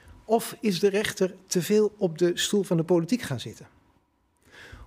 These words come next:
Over deze en andere vragen ga ik in gesprek met jurist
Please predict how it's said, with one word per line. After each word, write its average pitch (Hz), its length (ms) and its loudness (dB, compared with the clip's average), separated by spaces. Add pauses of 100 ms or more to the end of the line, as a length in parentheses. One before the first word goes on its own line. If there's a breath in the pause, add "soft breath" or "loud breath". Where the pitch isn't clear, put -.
(100)
Over 214 280 2
deze 240 320 2
en 185 180 0
andere 208 280 0
vragen 190 320 -2
ga 180 140 -2
ik 165 140 0
in 139 120 -2
gesprek - 520 -4
met 175 300 0
jurist 156 480 -2